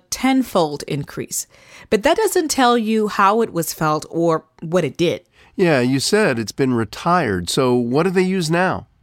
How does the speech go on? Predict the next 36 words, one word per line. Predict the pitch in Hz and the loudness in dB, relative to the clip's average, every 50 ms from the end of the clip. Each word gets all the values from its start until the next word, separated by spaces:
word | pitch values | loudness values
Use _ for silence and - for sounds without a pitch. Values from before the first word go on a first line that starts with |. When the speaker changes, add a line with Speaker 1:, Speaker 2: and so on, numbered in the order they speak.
| _ _ _ _ _ - | _ _ _ _ _ 0
Speaker 1:
Well, | 269 254 - | 2 2 2
these | 196 196 226 269 277 | 2 2 2 2 2
days, | - 320 311 311 294 | 2 2 2 2 2
Murray, | 269 302 302 302 302 302 294 - - | 0 0 2 2 2 0 -2 -2 -2
there | 208 214 226 233 226 226 | 0 2 2 4 4 2
are | 220 214 | 2 2
more | 208 214 220 226 220 | 2 2 2 2 2
modern | 214 202 190 185 185 190 185 180 | 4 4 4 2 2 0 0 0
measurements | 175 170 165 156 170 160 160 156 156 - | 0 0 0 0 0 0 0 0 -2 -2
that | - 160 | -2 0
are | 156 | 0
used, | 156 156 151 147 151 147 139 | 0 0 0 0 0 0 -2
including | 156 156 151 - - 269 302 294 240 185 165 | -4 -6 -6 -4 0 2 2 4 2 2 0
the | 156 156 | -2 -2
modern | 160 165 165 160 160 160 156 | 0 2 2 2 0 -2 -4
Mercalli | 147 147 147 147 143 - - 185 170 165 160 151 151 156 | -4 -2 -4 -4 -4 -4 -2 0 0 0 0 -2 -4 -4
intensity | - - 147 147 - - 226 240 226 - - 139 | -6 -8 -8 -6 -2 -2 0 0 0 -2 -4 -6
scale, | - - - - - - 80 - - - - - - - - - - - - | -8 -8 -8 -8 -8 -8 -8 -10 -14 -16 -20 -20 -20 -20 -20 -20 -12 -4 -2
which | 294 330 - | 0 0 2
was | 320 269 - - - - | 0 -2 -2 -2 0 0
also | 208 254 311 311 - 370 339 | 2 2 2 2 2 2 2
developed | 233 233 180 180 170 160 160 160 - - | 2 2 0 0 0 0 0 -2 -4 -4
in | - 175 | -4 -2
the | 175 | -2
nineteen | 165 160 151 147 143 - 151 156 | -2 -2 -4 -4 -6 -8 -10 -4
thirties. | - 254 311 330 240 185 - - - - - - _ _ _ _ _ - | -2 0 0 0 0 -2 -4 -6 -10 -12 -14 -16 _ _ _ _ _ 0
It | - 403 392 | 0 0 0
measures | 208 220 196 180 170 165 - 180 170 165 165 - | 0 0 2 2 2 0 0 0 0 0 0 -2
how | - - 196 180 | 0 2 2 2
the | 175 175 - | 2 0 0
earthquake | 175 175 170 - - - 175 165 - - | 0 -2 -2 -2 -2 -2 -2 -2 -2 -4
impacted | - 170 170 165 - - 190 196 196 - 185 160 | -6 -4 -4 -6 -4 -2 -2 -2 -2 -4 -6 -4
the | 165 160 156 | -2 -4 -4
environment | 151 143 147 147 151 160 190 226 247 302 339 349 - _ _ _ _ _ _ - | -4 -2 0 2 2 2 2 0 -2 -2 -4 -6 -10 _ _ _ _ _ _ -4
and | 190 190 - - | -4 -4 -4 -2
people. | - 254 - - 139 - - _ | -2 -2 -2 -2 -4 -4 -6 _